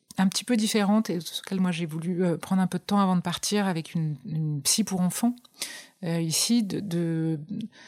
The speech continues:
de savoir comment les faire parler en fait, pour ne pas, euh, ne pas, euh,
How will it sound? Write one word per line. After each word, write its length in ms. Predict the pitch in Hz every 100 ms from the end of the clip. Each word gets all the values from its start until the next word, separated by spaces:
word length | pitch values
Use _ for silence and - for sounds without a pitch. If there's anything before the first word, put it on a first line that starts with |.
| - - -
de 80 | 160
savoir 260 | 214 220
comment 220 | - 208
les 120 | 226 220
faire 240 | 202 -
parler 340 | 202 180 180
en 80 | 160
fait, 180 | - 147
pour 320 | - 147 151
ne 80 | 160
pas, 360 | 151 190 202 190
euh, 640 | 160 156 151 147 143 139 143 202 220
ne 160 | 160
pas, 320 | 147 185 185
euh, 360 | 175 151 143 143